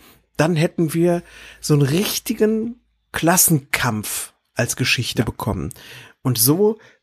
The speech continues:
Speaker 1: bekommt das Ganze diesen Quatsch übergestülpt jetzt, weil dieser alte Sack sich da eingemischt hat, dieser Crawford.
Speaker 2: Ja, das ist sehr gut, dass du das sagst. Und ich hab mir, ich hab mir, äh, das auch ein bisschen gedacht, als wir am Anfang ja schon darüber gesprochen haben, dass die Geschichte durch viele Hände ging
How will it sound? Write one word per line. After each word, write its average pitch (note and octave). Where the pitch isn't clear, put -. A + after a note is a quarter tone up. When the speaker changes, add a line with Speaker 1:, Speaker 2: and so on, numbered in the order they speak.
Speaker 1:
bekommt E3
das D#3
Ganze D#3
diesen C#3+
Quatsch C3+
übergestülpt G2
jetzt, -
weil C3
dieser C#3
alte D#3
Sack D3
sich -
da -
eingemischt G2+
hat, -
dieser A2+
Crawford. -
Speaker 2:
Ja, B2+
das C3+
ist C3
sehr D#3
gut, C#3+
dass C3+
du C3
das A#2
sagst. C3
Und A#2
ich A#2+
hab E3+
mir, D3+
ich -
hab C3+
mir, C3+
äh, A2+
das C3
auch B2
ein C3+
bisschen B2+
gedacht, A#2
als A#2
wir A#2+
am G#2+
Anfang C#3+
ja C3+
schon B2+
darüber A#2+
gesprochen A#2
haben, A2+
dass A2
die A#2
Geschichte A#2+
durch A2
viele B2+
Hände C3+
ging C3+